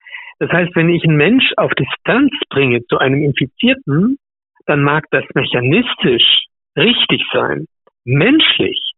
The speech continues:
ist es aber gefährlich, denn dieser Mensch gerät nun in Isolation. Beide, sowohl der Infizierte als auch der, der sich eigentlich schützen möchte. Und was passiert, wenn wir diese Distanz aufbauen zwischen zwei Menschen,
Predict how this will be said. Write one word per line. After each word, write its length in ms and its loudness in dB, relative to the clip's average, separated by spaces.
ist 140 -2
es 160 -2
aber 260 0
gefährlich, 720 0
denn 160 2
dieser 240 2
Mensch 540 2
gerät 460 0
nun 260 4
in 180 0
Isolation. 840 0
Beide, 520 0
sowohl 400 0
der 220 2
Infizierte 760 -2
als 180 -2
auch 120 -2
der, 140 2
der 160 2
sich 180 -6
eigentlich 240 2
schützen 360 -2
möchte. 320 -8
Und 180 0
was 180 0
passiert, 580 0
wenn 180 2
wir 120 2
diese 520 2
Distanz 600 -2
aufbauen 520 -2
zwischen 300 0
zwei 120 0
Menschen, 460 0